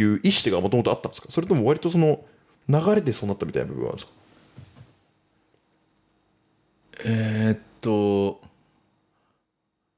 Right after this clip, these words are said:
Speaker 2: どうだろう。あ、でもとある瞬間、いや、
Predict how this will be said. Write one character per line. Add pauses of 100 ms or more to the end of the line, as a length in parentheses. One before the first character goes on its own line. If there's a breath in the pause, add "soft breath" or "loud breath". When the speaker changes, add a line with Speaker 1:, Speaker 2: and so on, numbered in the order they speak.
(480)
Speaker 2:
ど
う
だ
ろ
う。 (1160 soft breath)
あ、
で
も
と
あ
る
瞬
間、
い
や、